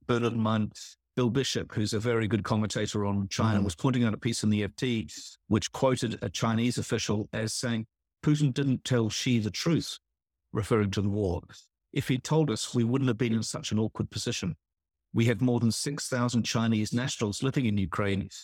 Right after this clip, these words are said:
Speaker 1: and some of them died during the evacuation, although we can't make that public." So I think we're entering a really interesting phase. Robert, what would you like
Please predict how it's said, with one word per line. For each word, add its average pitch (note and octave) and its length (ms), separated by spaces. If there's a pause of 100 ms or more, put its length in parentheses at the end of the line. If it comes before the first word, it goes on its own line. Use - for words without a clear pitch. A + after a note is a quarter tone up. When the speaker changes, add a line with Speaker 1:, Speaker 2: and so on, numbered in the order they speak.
(140)
Speaker 1:
and A2 140
some A#2 220
of G#2+ 60
them G#2 160
died A2 360
during G#2 300
the G2+ 80
evacuation, G#2+ 840
although G#2+ 220
we G#2 100
can't G2 320
make G2 200
that F2+ 200
public." F#2 380 (560)
So C3+ 240
I D3 120
think D#3 220
we're C3 220
entering C3 340
a A#2 80
really C3 640 (120)
interesting A#2 340
phase. A#2 480 (260)
Robert, F3 200
what F#3 240
would G#3 160
you F3+ 180
like G#2+ 320